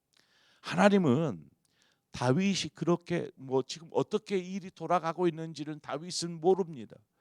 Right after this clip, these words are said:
당장 빨리 어디론가 도망을 쳐야 되는 상황. "하나님, 속히 응답하여 주십시오." 하고 하나님을 찾고 구할 때 하나님은 보이지 않게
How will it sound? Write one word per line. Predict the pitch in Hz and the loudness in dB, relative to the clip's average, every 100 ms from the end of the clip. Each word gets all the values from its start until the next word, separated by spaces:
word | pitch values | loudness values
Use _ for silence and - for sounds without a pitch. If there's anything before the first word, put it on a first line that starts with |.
| _ _ _ _ | _ _ _ _
당장 | - - 180 202 196 | -10 -4 0 4 2
빨리 | 175 - 180 190 | 0 -6 -6 -2
어디론가 | 165 180 185 180 175 156 156 | 2 2 4 2 0 -8 -8
도망을 | - 160 196 185 | 0 6 6 4
쳐야 | 156 180 180 | -4 4 4
되는 | 175 147 139 | 4 0 -4
상황. | 139 139 156 139 - _ _ _ _ - - | -8 -4 0 -2 -4 _ _ _ _ -20 -4
"하나님, | 175 190 196 | 2 6 6
속히 | 202 - - - 226 | 6 2 0 0 0
응답하여 | 190 196 190 - 170 170 | 2 2 0 0 0 0
주십시오." | - 165 170 - 160 160 | -2 -6 -8 -8 -6 -4
하고 | 151 151 139 135 _ - | -2 -2 -4 -10 _ -20
하나님을 | - 165 175 170 160 | -10 -4 -4 -4 -6
찾고 | - 156 - 165 | -6 -8 -8 -8
구할 | - 123 113 | 0 0 0
때 | - 131 101 _ _ _ _ _ | -6 -10 -10 _ _ _ _ _
하나님은 | 123 120 120 120 120 | -16 -12 -8 -8 -4
보이지 | - 104 104 - | 0 2 0 -6
않게 | 95 95 - 127 | -8 -12 -12 -12